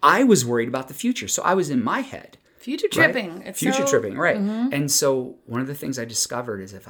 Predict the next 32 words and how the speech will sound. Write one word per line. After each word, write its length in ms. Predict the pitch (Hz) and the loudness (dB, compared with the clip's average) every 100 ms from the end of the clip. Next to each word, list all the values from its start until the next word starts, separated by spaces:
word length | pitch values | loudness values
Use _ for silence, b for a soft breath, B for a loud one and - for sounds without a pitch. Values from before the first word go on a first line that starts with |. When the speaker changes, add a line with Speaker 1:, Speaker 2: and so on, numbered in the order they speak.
| - | -18
Speaker 1:
I 100 | 110 | -10
can 160 | 127 127 | -4 -4
dial 260 | 120 120 | -4 -8
into 260 | 113 113 120 | -10 -12 -14
my 120 | 101 | -10
senses 680 | 98 - 104 - 98 - - _ b b | -8 -8 -10 -14 -18 -20 -20 _ b b
of 220 | - 104 | -10 -10
touch, 520 | - - 85 - - - b b - | -10 -12 -12 -12 -14 -16 b b -10
taste, 580 | - 123 92 90 - _ _ | -4 -4 -6 -10 -12 _ _
smell, 640 | - - - 110 107 95 107 b | -8 -6 -4 -6 -8 -14 -20 b
see 520 | - - - - 131 117 | -4 -2 0 -2 -4 -4
her, 280 | 95 76 _ | -8 -10 _
look 400 | 107 101 117 127 | -20 -10 -8 -8
at 60 | 135 | -10
her 260 | 127 120 - | -8 -10 -10
eyes, 480 | 107 101 90 92 - b b b | -10 -10 -14 -16 -18 b b b
you 120 | 117 | 0
know, 180 | 113 101 | 0 -2
from 340 | - 101 107 - | -4 -8 -8 -12
the 120 | 110 | -6
side 460 | - - 98 98 107 | -2 -2 -4 -8 -12
view 220 | 98 92 | -12 -10
as 140 | 92 | -10
I'm, 80 | 92 | -10
like, 140 | 92 | -12
kissing 320 | - 120 - 107 | -14 -10 -8 -8
her 160 | 98 | -10
on 80 | 110 | -12
the 80 | 101 | -12
neck, 300 | 98 92 _ | -14 -18 _
taste 400 | - - 113 - | -18 -12 -6 -6
her. 160 | - - | -6 -14